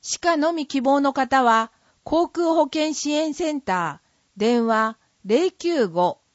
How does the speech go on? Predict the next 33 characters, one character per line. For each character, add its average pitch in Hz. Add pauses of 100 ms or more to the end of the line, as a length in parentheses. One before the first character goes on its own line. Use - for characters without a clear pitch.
(180)
八 294
二 370
九 254
の 185
一 240
四 349
三 262
六 269
へ 202 (120)
お 196
申 233
し -
込 254
み 254
く 233
だ 226
さ 226
い。 175 (920)
な 269
お、 247
集 320
団 339
検 330
診 269
を 202
ご 208
予 254
約 294
さ 269
れ 269
た 269
方 262
は、 208